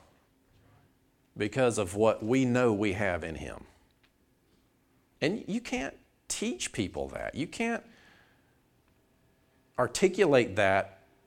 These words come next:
with knowledge that people say, "Okay, I understand now." But when you show people love, they feel it and their heart becomes open and they can receive it.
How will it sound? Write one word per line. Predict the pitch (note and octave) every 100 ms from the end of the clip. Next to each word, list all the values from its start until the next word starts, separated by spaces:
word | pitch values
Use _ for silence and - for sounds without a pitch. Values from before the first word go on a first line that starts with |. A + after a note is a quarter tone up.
| _
with | A#2+ A#2
knowledge | B2+ C#3+ F3 C3+ G2 F#2+
that | A2 -
people | C#3+ C3
say, | G#2+ A#2 G2+
"Okay, | B2 C#3 C#3 A2
I | G#2+ B2
understand | A#2+ F#2 - C3 C3+
now." | F2+ F2 F#2
But | A2+ B2+ C3+ -
when | C3 B2+
you | A#2+
show | - - G3
people | G#3+ E3+ C3 A2
love, | A#2+ G3 C3+ A2 - - -
they | - A#2+
feel | - - E3+ C#3
it | D2
and | F#2
their | F#2+
heart | A#2+ C3
becomes | G#2+ A2 G2+
open | C3 F#3+ G2
and | F2+
they | G2
can | G2 G#2+
receive | A#2 A#2+ - D3+
it. | -